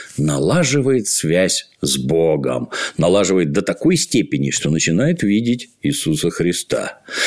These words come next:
Бенедетту регулярно посещают видения как религиозного, так и эротического содержания. Она утверждает, что заключила брак с Господом.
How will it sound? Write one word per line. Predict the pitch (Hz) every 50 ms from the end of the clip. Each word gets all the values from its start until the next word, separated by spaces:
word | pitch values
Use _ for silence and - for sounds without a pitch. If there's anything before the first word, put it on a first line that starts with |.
| - - - - - - - - - -
Бенедетту | 104 135 175 190 170 233 233 240 - - - 190
регулярно | 180 185 165 139 151 180 165 160 160 175 180 170 160 156 160 165
посещают | 156 - - 143 131 - - 131 113 - - - 127 120 120 113 110 101 -
видения | 82 80 87 95 87 85 87 98 98 92 85 82 80 78 73 -
как | - - 127 139 139 139
религиозного, | 139 143 139 143 135 135 143 151 156 170 175 160 156 147 120 104
так | 98 - - 156 208 254 185 - - -
и | 185 196 220 226 - - - -
эротического | 110 104 104 98 95 95 95 - - 139 143 139 - 143 127 - - - 139 139 139 135
содержания. | - - 127 127 127 123 127 135 143 131 101 80 80 80 78 76 76 73 71 69 69 69 69 67 67 65 62 58 - - - _ _ - -
Она | 95 95 90 82 90 104
утверждает, | 131 139 143 135 127 107 104 85 76 80 90 110 120 110 85 -
что | - - - - - 104
заключила | 101 117 104 - 131 127 - 170 151 151
брак | 147 127 117 151 156 180 170 151 120 - - - - - - - - _ -
с | - 71 73
Господом. | 78 78 90 101 92 85 - - - - 120 - 107 - -